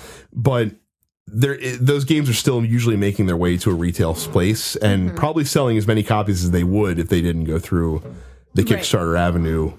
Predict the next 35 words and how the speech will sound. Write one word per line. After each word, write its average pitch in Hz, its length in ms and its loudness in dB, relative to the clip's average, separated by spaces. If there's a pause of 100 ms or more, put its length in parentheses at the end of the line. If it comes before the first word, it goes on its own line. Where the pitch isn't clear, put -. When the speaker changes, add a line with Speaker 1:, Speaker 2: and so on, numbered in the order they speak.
(420)
Speaker 1:
from 110 160 0
a 87 40 -2
retail 90 340 0
standpoint. 76 520 -4
Like, 92 140 2
I, 104 300 0
I - 20 2
don't, 113 320 -2 (920)
I, 131 120 2
I 131 140 0
don't 156 120 0
know 147 140 2
how 131 160 2
much 120 300 0
the - 60 -12 (100)
Kickstarter 101 500 0
actually 98 480 0
affects - 640 -4 (340)
the 98 100 2
retail 85 400 -2
side 71 240 -6
of 71 80 -8
things. 80 200 -2
I, 92 60 2
I 110 220 4
don't, 131 240 0
I, 95 140 2
like, 101 280 2
I 95 100 0
don't 107 140 2
have 107 140 2
access 101 360 0
to 107 60 2
that 92 60 2
information, 92 640 0